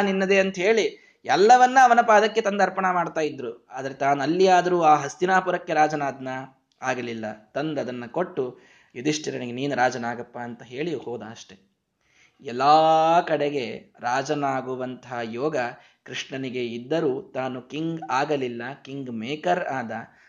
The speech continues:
ಅಲ್ಲಿ ಅವನ ವಿರಕ್ತಿಯನ್ನ ಭಗವಂತ ತೋರಿಸಿದ. ಎಲ್ಲ ಕಡೆಗೆ ಆ ರಾಜ, ಅವನಿಗೇನು ವೈರಾಗ್ಯದ ಪ್ರಶ್ನೆ ಇಲ್ಲ,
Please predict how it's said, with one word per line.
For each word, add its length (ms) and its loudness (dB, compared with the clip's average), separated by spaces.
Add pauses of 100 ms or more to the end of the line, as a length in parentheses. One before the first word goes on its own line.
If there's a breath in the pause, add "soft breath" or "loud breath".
(100)
ಅಲ್ಲಿ 340 -2
ಅವನ 360 -6
ವಿರಕ್ತಿಯನ್ನ 800 -6
ಭಗವಂತ 500 -14
ತೋರಿಸಿದ. 440 -16
ಎಲ್ಲ 840 -6
ಕಡೆಗೆ 320 -8
ಆ 80 -6
ರಾಜ, 180 -10 (220)
ಅವನಿಗೇನು 400 -8
ವೈರಾಗ್ಯದ 460 -6
ಪ್ರಶ್ನೆ 420 -6
ಇಲ್ಲ, 260 -2